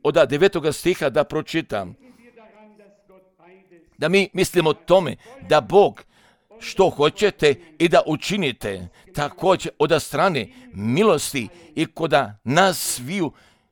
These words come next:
jeste uradio. Od poslanice Kološana, od prve glave, od stiha,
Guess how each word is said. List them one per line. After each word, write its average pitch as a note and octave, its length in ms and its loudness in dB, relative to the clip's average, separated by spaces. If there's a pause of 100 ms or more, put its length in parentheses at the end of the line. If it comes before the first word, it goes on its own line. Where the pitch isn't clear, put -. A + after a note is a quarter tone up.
(180)
jeste F3+ 320 0
uradio. C3+ 640 2 (120)
Od F#3+ 180 2 (100)
poslanice D3 760 -2 (220)
Kološana, D#3+ 720 2 (960)
od D#3+ 180 0 (160)
prve G3 280 4
glave, E3 520 0 (640)
od F3 280 4
stiha, F3 560 -4